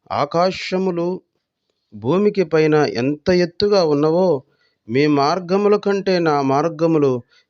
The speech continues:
మీ తలంపుల కంటే నా తలంపులు అంత ఎత్తుగా ఉన్నవి." జే సామ్ జబెదరై గారు రాసిన పుస్తకంలో నుండి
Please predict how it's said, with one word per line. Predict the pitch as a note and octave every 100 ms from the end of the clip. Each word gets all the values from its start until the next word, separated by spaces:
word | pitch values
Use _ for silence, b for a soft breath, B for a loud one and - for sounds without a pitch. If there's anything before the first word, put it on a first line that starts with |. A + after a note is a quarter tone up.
| -
మీ | A#2+
తలంపుల | D3+ D#3+ F3+ G3 G#3+
కంటే | G#3 G#3 G3+ G3
నా | F3 C#3
తలంపులు | B2 C3+ D#3 D3 C3 B2 A2 _ _ -
అంత | A#2 D3 E3
ఎత్తుగా | C#3+ B2+ - A2 A#2+ F#3 - -
ఉన్నవి." | A2 A2 F2+ _ _ _ _ _ _ _ _ _ _ _ -
జే | A2+ D3 F3 F3+
సామ్ | - D3+ D#3+ F3+ - _ _ _ _ _ _ _ -
జబెదరై | G#2+ C#3+ E3 F3 E3 A#2+ - _ _ - - C3
గారు | C3+ B2+
రాసిన | B2 B2 - B2 C#3+ - -
పుస్తకంలో | C3 - C#3+ C3+ B2 B2
నుండి | A#2 A#2 C3+ E3+